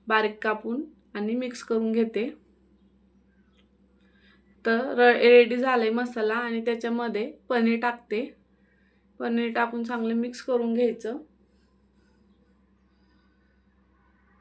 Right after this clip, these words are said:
याच्यामध्ये मी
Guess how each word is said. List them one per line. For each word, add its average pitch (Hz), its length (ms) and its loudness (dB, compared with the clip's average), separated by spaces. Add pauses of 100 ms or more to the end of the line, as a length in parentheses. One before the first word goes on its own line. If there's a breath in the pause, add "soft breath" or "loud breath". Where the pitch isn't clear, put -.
(1700)
याच्यामध्ये 247 680 2
मी 240 280 -2